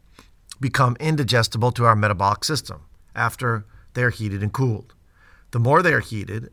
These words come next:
and then cooled, the more resistant starch is formed. I think of a blacksmith making a sword. The iron is heated, hammered, and cooled. Repeating the process hardens the metal in increasing degrees of strength.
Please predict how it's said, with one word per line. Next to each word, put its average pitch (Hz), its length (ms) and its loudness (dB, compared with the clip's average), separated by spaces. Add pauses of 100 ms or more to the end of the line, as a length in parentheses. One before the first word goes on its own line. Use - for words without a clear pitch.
and 117 140 -4
then 143 180 -2
cooled, 104 340 -6
the 107 60 -2
more 113 180 0
resistant 120 360 -2
starch 82 300 -8
is 101 80 -10
formed. 117 460 -4 (400)
I 104 80 -6
think 120 160 -4
of 120 60 -4
a 139 40 -2
blacksmith 117 560 0
making 104 240 -4
a 110 40 -4
sword. 107 420 -4 (300)
The 107 100 -4
iron 107 160 0
is 92 80 -10
heated, 131 340 -2
hammered, 120 340 0
and 117 100 -6
cooled. 104 360 -6 (380)
Repeating 165 400 -2
the 127 60 -4
process 110 400 -2
hardens 113 320 -2
the 123 60 -4
metal 107 380 -2 (280)
in 123 100 0
increasing 127 480 -2
degrees 98 600 -6 (260)
of 110 120 -10
strength. - 380 -4